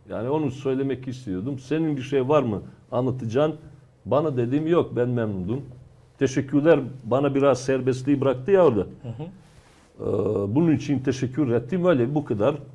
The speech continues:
Speaker 1: konuştuk.
Speaker 2: O kadar konuştunuz.
Speaker 1: Evet. Sonra Scala geliyor, "E işte," diyor, "şuradan durursun, buradan durursun," falan, böyle böyle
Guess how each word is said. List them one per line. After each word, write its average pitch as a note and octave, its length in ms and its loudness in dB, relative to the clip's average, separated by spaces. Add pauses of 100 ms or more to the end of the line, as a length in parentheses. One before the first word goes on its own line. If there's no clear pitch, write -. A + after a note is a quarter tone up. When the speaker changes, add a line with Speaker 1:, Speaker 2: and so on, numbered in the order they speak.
(200)
Speaker 1:
konuştuk. D#3+ 380 4
Speaker 2:
O - 20 6
kadar G3 240 8
konuştunuz. B2 380 0
Speaker 1:
Evet. C3 340 6
Sonra G3+ 340 6
Scala G3+ 360 10
geliyor, F#3+ 540 10
"E G#3+ 220 8
işte," E3 300 0
diyor, C#3+ 220 2 (320)
"şuradan D3 440 0
durursun, C#3 460 -2
buradan C3+ 320 -2
durursun," C3+ 380 -4
falan, B2+ 440 -4
böyle C3 320 0
böyle B2+ 380 -2